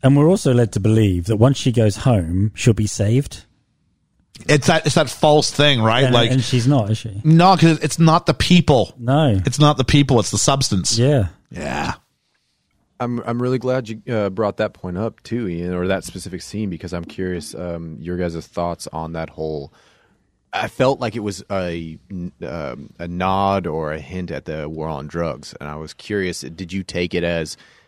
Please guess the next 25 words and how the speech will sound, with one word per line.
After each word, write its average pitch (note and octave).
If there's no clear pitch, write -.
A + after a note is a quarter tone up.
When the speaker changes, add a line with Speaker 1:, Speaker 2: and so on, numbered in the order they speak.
Speaker 3:
just G2
the, F#2+
the, F#2+
just G#2+
the -
comparison F2
between E2+
cannabis E2
and, D#2
and D2+
heroin, G#2
or F2
did D#2+
you E2+
take F2
it D#2
more E2
as E2
the, D#2+
the E2+
consequences D2+
of D#2
that, D2+
of E2
that D2+